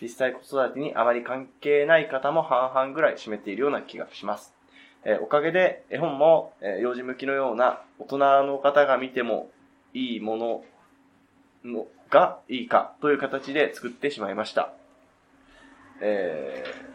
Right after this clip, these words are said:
ー、取り上げづらいようでしたらスルーしてもらって構いません。いつもありがとうございます。という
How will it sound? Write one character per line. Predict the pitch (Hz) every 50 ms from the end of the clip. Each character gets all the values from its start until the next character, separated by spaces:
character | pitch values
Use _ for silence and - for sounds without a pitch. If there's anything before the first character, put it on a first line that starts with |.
| - - - - - - - - - - - - - - - - - - _ - - - - - -
ー、 |
取 | - 123 127
り | 127
上 | 127 120
げ | 123
づ | 123
ら | 123 120 113
い | 110
よ | 110 110
う |
で | 113 123
し |
た | - 170
ら | 135
ス | - 120
ル | 107
ー | 107
し | -
て | 101
も | 92
ら | 98 -
っ |
て | -
構 | - 104 98 101
い | 101
ま | 101 -
せ | - 113
ん。 | 110
い | -
つ | 98
も | 92
あ | 90
り | 90
が | -
と | -
う | -
ご |
ざ | -
い | -
ま | -
す。 | - - - - - _ _
と | -
い | 98 - 190
う | -